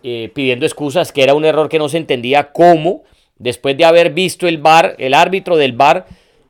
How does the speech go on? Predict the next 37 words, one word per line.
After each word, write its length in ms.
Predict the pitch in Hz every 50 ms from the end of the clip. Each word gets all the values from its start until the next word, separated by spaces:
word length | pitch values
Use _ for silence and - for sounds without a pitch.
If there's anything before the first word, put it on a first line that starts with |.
| _ _ _ _
que, 580 | - 143 143 143 139 135 135 135 131 131 - -
que 120 | - 139
el, 180 | 139 135 - -
que 140 | - 139 135
el 80 | 127
jugador, 360 | 123 135 135 127 131 147 156 -
que 120 | 147 131
Lucho 240 | 131 135 - 180 175
Díaz 200 | 170 175 170 156
estaba 300 | 143 - 147 151 165 -
perfectamente 760 | - 131 123 - 143 131 - - 156 160 165 160 139 - 156
habilitado, 680 | 143 131 135 127 127 107 - 135 135 131 151 196 - -
¿cómo 260 | - 160 170 185 202 208
no 80 | 208 208
le 80 | 214
dijeron 320 | 208 175 151 165 175 202 202
al 140 | 190 185
árbitro 420 | 180 175 175 190 202 - 202 - -
que, 180 | - 156 123
"No, 220 | 113 147 208 247 165
mira, 380 | 160 185 226 254 226 147 104 95
ve 140 | 117 139 165
y 80 | 185
chequea 400 | - - 214 220 220 233 226 226
la 60 | 214 208
jugada", 320 | 190 202 190 214 233 254 226
o 100 | 185 175
ni 80 | 175 160
chequearla, 640 | - - - - - 269 285 302 294 262 185 127 123
ni 100 | 139 139
chequearla, 380 | - 160 - - 220 240 240
decirle, 260 | 202 156 151 202 214 208
"El 60 | 185
gol 140 | 202 214 220
es 80 | 202
completamente 600 | 233 214 175 226 214 220 214 226 226 196 - 214
válido"? 480 | 208 226 254 269 254 226 185 135 95